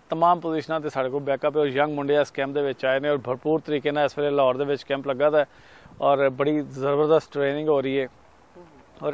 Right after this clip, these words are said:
ਇੰਨੀ young team ਹੈ ਇਹ ਵਾਲੀ ਕਿ ਅਗਰ ਇਹ team, ਅ, ਜਿਹੜੀ ਹੈ, ਅ, ਅਲ-, ਇਨਸ਼ਾ ਅੱਲਾਹ ਤਾਲਾ ਆਪਣਾ goal achieve ਕਰ ਲੈਂਦੀ, ਅਗਰ podium 'ਤੇ ਆ ਜਾਂਦੀ ਹੈ, ਤਾਂ ਇਨਸ਼ਾ ਅੱਲਾਹ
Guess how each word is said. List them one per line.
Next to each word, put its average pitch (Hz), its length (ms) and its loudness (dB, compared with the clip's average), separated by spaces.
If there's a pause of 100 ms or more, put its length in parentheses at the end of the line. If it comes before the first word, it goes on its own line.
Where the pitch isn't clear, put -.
(120)
ਇੰਨੀ 175 260 -4
young 175 300 2
team 165 280 0
ਹੈ 160 140 -2
ਇਹ 147 320 4
ਵਾਲੀ 143 240 0
ਕਿ 156 120 0
ਅਗਰ 151 240 0 (540)
ਇਹ 147 40 2
team, 170 420 -4 (640)
ਅ, 139 40 0
ਜਿਹੜੀ 147 400 -2
ਹੈ, 165 160 -2
ਅ, 143 360 -6
ਅਲ-, 135 160 -2
ਇਨਸ਼ਾ 151 280 -4
ਅੱਲਾਹ 151 140 4
ਤਾਲਾ 147 260 2 (100)
ਆਪਣਾ 143 340 0
goal 139 280 2
achieve 147 220 -2
ਕਰ 147 200 4
ਲੈਂਦੀ, 139 240 -2
ਅਗਰ 143 120 2
podium 147 380 -2
'ਤੇ 139 120 -4
ਆ 131 100 2
ਜਾਂਦੀ 147 280 -4
ਹੈ, 147 60 -2
ਤਾਂ 147 120 -6
ਇਨਸ਼ਾ 139 180 -6
ਅੱਲਾਹ 143 200 0